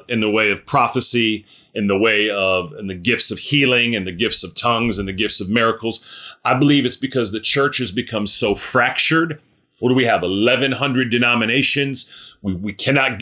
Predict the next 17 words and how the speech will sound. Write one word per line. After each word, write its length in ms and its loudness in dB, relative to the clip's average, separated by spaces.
all 200 2
get 160 2
on 140 2
the 60 0
same 320 0
page, 420 0
not 200 2
even 240 -2
close. 880 0
We, 200 4
we're 200 4
just, 320 0
we 160 0
are 80 2
such 340 -2
a 60 0
fractured 1000 0